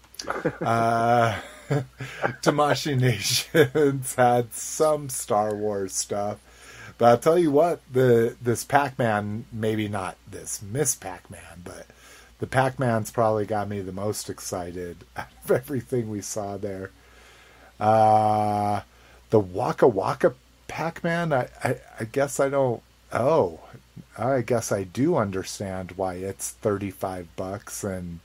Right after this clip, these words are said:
and the other ones are fucking ninety? That's insane.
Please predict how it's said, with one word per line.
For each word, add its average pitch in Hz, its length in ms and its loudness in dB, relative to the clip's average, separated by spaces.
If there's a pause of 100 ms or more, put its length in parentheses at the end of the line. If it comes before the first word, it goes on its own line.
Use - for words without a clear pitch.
(600)
and 98 240 -4
the 98 120 -2
other 101 180 2
ones 104 340 0 (160)
are 92 160 -8
fucking 101 1000 -8
ninety? 170 720 -6 (800)
That's 131 300 -10
insane. 127 1300 -6